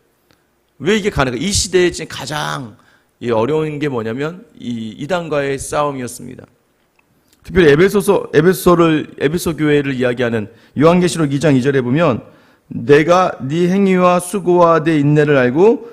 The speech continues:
또 악한 자들을 용납하지 아니한 것과 자칭 사도라 하되 아닌 자들을 시험하여 그의 거짓된 것을 내가 드러낸 것과."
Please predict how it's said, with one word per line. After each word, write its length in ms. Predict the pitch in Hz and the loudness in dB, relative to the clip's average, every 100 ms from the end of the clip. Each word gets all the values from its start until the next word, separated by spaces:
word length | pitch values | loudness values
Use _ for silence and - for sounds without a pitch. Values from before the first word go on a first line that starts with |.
| - - | -20 -2
또 140 | 202 151 | 2 2
악한 380 | 143 - 185 | 0 0 0
자들을 340 | 175 170 175 156 | 2 2 2 2
용납하지 540 | 147 165 160 156 - | 2 2 0 -2 2
아니한 320 | 131 135 139 | 2 2 2
것과 500 | 123 120 147 165 240 - _ _ | -2 -4 -2 -2 -2 -10 _ _
자칭 560 | - 147 - - 185 160 | -2 -2 -2 -2 0 0
사도라 420 | 175 185 196 180 | 0 0 2 2
하되 300 | 160 165 196 | 0 0 -2
아닌 320 | - 131 170 165 | -2 0 2 2
자들을 260 | 160 160 | 0 0
시험하여 600 | 156 196 165 151 185 233 - - _ | -2 0 2 2 2 -2 -8 -20 _
그의 260 | - 175 165 | 0 0 2
거짓된 420 | 156 160 - 180 | 0 -2 -2 0
것을 260 | 170 180 147 | 0 -2 0
내가 280 | 139 170 | 2 0
드러낸 340 | - 151 180 175 | 0 0 2 2
것과." 460 | 127 - 117 104 | -2 -2 -4 -4